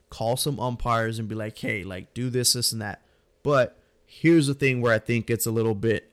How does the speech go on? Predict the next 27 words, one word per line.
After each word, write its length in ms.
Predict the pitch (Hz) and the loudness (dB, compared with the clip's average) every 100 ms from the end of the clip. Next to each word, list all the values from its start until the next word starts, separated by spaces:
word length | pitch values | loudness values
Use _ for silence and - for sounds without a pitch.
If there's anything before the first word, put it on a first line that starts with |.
| 107 | -10
also 400 | 107 - 131 123 | -8 -6 -4 -4
too 180 | - | -4
far-fetched, 720 | 120 120 113 - 123 - - - _ _ _ _ _ _ _ _ _ _ _ _ _ _ _ _ _ _ _ - - - | -2 0 0 2 -2 0 -4 -6 _ _ _ _ _ _ _ _ _ _ _ _ _ _ _ _ _ _ _ -20 -6 4
is 400 | 143 127 113 - - _ _ _ _ _ _ - | 6 6 4 -2 -12 _ _ _ _ _ _ -2
baseball 420 | 135 160 - 175 | 2 4 4 2
has 120 | 165 | 2
been 180 | 107 127 | 2 -2
around 220 | 127 120 | -2 -2
for 140 | 113 107 | -2 0
so 200 | - 113 | 2 2
long. 420 | 110 107 113 147 - _ _ _ _ _ _ _ - - | 0 -2 -2 -4 -10 _ _ _ _ _ _ _ -14 -4
Umpires 640 | 131 - 131 127 127 - | -2 2 2 2 2 -2
have 240 | 120 113 104 | -4 -6 -4
come 200 | 127 120 | -4 -4
and 140 | 113 | -4
gone 300 | 110 110 117 | -4 -4 -4
from 240 | - 110 | -4 -4
the, 100 | 101 - | -6 -12
from 180 | - 104 | -10 -10
the 80 | 92 | -6
game. 380 | 95 110 160 - _ _ _ _ _ _ _ _ - | -4 -2 -2 -6 _ _ _ _ _ _ _ _ 2
And 160 | 143 | 4
it's 160 | 135 135 | 4 2
one 160 | 143 | 0
of 60 | 151 | 2
those, 300 | 147 143 123 | 4 4 4
like, 340 | 123 117 - | 2 0 -2